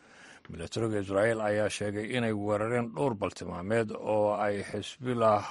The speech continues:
ku lahaayeen deegaanka Nabatiya. Ciidamada Israa'iil ayaa sidoo kaleeto maanta duqeyno cirka waxay ka geysteen xaafadaha koonfureed ee Beirut, iyadoo qiiq aad u badan la arkayo oo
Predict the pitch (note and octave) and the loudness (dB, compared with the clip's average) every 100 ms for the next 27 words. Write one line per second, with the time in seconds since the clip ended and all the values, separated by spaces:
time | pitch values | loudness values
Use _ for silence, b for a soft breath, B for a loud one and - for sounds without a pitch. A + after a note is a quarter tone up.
0 | - - C#3+ A2 A2 A#2 B2+ A2+ G2+ - | -10 -4 2 2 4 4 4 4 2 -6
1 | B2 A#2+ A#2 G#2+ G2 - G2+ F#2+ F#2+ F#2 | -4 0 2 2 0 0 -2 0 -2 -2
2 | - - G2 E2+ - B B B B B | -2 0 2 0 -4 B B B B B
3 | C#3+ D#3+ G#3 F3+ D3 B2 B2+ B2+ G2+ G2 | 2 4 4 4 2 4 6 6 4 2
4 | G2 - B2 A#2 - A2+ G2 A2+ G#2+ A2 | 0 0 0 2 2 0 0 -2 0 2
5 | C3 A#2 G#2 G#2 A2+ B2+ A#2+ C#3+ C3+ G2+ | 2 -2 -8 -4 -2 0 0 0 0 -2
6 | F2+ F#2 F#2+ G2 B2+ A#2 A2 - A2+ A2 | -2 -2 -2 -4 -6 -4 -2 -2 0 0
7 | A2+ A2 F#2+ G#2 G#2 - A2+ C3+ A#2 - | 0 -2 -2 0 0 -2 0 2 2 0
8 | G2 F2 A2 A#2 A2+ A2 A2 G#2 A2+ C#3 | -6 -4 -2 -2 -2 -4 -4 -2 0 0
9 | A2 D2+ - F#2+ G2+ G#2 G2 B2+ B2 - | 0 -4 -10 -8 -2 -2 -2 -4 -6 2
10 | B2+ A#2+ C#3+ B2+ A2 G#2+ G#2+ B2+ C3+ - | 2 2 -2 -4 -2 0 2 0 0 -4
11 | F#2 G#2+ A2+ G#2+ G#2 G#2 G2+ G#2+ G#2 G2 | -6 -2 -2 -2 -2 0 0 0 -2 -4